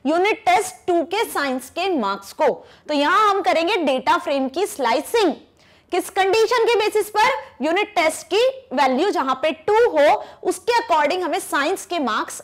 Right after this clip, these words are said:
एक्सेस हो जाएं। ओके, so इसके लिए क्या लिखा हुआ है कोड, ध्यान से देखो, get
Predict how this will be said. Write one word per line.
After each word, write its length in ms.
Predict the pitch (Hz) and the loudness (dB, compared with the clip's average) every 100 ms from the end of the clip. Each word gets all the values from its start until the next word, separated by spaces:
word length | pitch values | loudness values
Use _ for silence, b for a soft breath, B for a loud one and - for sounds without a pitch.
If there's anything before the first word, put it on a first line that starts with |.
| - | -4
एक्सेस 400 | 285 - 349 - | -6 -2 -4 -2
हो 80 | 208 | -6
जाएं। 200 | 175 120 _ - B B 330 | -8 -14 _ -20 B B 2
ओके, 180 | 480 480 - | 2 0 -4
so 140 | - 415 | -6 -4
इसके 180 | 403 440 | 0 0
लिए 100 | 466 | 0
क्या 240 | - 311 | 2 2
लिखा 240 | 370 403 330 | 2 2 2
हुआ 120 | 311 | 4
है 100 | 294 | 2
कोड, 300 | 294 302 359 | 2 0 2
ध्यान 320 | 247 311 349 | 0 0 0
से 100 | 392 | 0
देखो, 280 | 269 254 311 440 - B 233 | -2 0 2 0 -2 B -2
get 200 | 285 | 0